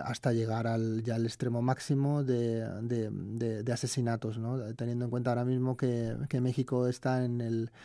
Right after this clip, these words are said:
en el puesto ciento setenta y nueve de ciento ochenta en el índice de seguridad de Reporteros, eh, Sin Fronteras, eh, en cuanto a la integridad y los asesinatos de periodistas, solo por delante de, de un país fallido como es Birmania.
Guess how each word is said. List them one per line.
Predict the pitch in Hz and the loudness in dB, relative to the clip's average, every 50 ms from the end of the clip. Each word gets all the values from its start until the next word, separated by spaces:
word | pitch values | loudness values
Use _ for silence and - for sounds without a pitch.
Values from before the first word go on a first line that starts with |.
| - - - - - - | -20 -20 -20 -20 -14 -2
en | - 127 | 2 4
el | 127 123 | 4 4
puesto | 123 - 131 131 - - 131 | 4 2 0 2 4 2 0
ciento | - - - 143 143 143 - 139 | 2 4 4 6 6 6 4 4
setenta | 131 139 127 135 135 131 139 | 2 2 2 2 2 2 2
y | |
nueve | 135 139 135 135 | 2 4 4 6
de | 135 135 131 | 6 6 4
ciento | - - 131 123 135 | 4 2 0 2 2
ochenta | 131 - - 143 139 143 135 131 147 143 143 147 147 147 143 | 0 2 2 2 4 4 2 2 2 2 2 4 2 2 2
en | 135 | 2
el | 127 123 | 2 2
índice | 131 135 131 127 - 143 | 2 2 2 2 2 4
de | 131 127 | 2 2
seguridad | 123 - 135 127 127 123 123 127 127 131 131 | 4 4 4 4 4 4 4 4 4 4 4
de | 135 | 4
Reporteros, | 127 131 123 135 120 120 131 123 123 120 - - | 4 2 2 0 0 0 2 0 0 0 0 0
eh, | 123 117 113 113 113 120 | 0 0 0 -2 -2 -4
Sin | - - 127 117 | -2 0 -2 0
Fronteras, | 120 120 117 120 120 131 120 117 117 - - | 0 -2 -2 0 0 0 0 0 -2 -4 -8
eh, | 180 - 123 117 113 113 113 113 113 113 110 107 - - | -6 -4 -2 -2 0 -2 -2 -2 -4 -4 -4 -6 -6 -6
en | 117 120 120 | -6 -6 -4
cuanto | - 120 120 117 123 | -2 -2 -2 0 0
a | 123 | 0
la | 123 | 2
integridad | 127 123 123 123 120 117 117 120 117 120 120 120 123 127 123 | 2 2 0 0 0 2 2 2 2 2 2 2 2 2 2
y | 131 120 | 2 2
los | 117 113 113 - - | 2 0 -2 -6 -6
asesinatos | - - 120 135 120 123 123 123 120 117 127 117 | -6 -6 -4 -4 -2 -2 0 0 0 0 2 2
de | 123 120 | 2 0
periodistas, | 127 123 123 127 127 123 - 135 131 - | 2 2 4 4 4 4 2 0 0 0
solo | 135 123 117 | 0 -2 0
por | 117 123 117 | 0 0 -2
delante | 117 113 117 117 120 117 117 | 0 0 0 0 0 0 0
de, | 117 117 113 107 104 104 - 107 | 0 0 -2 -2 -4 -6 -6 -4
de | 117 117 | -4 -2
un | 113 113 | -2 -2
país | 110 113 113 110 110 110 | -2 -4 -2 -2 -4 -4
fallido | - - 117 113 117 117 117 123 | -2 -2 0 0 2 2 0 0
como | 120 120 117 120 | -2 -2 -2 0
es | 113 | 0
Birmania. | 113 113 104 104 117 117 117 107 98 95 | 0 0 0 -2 -2 -4 -2 -4 -6 -8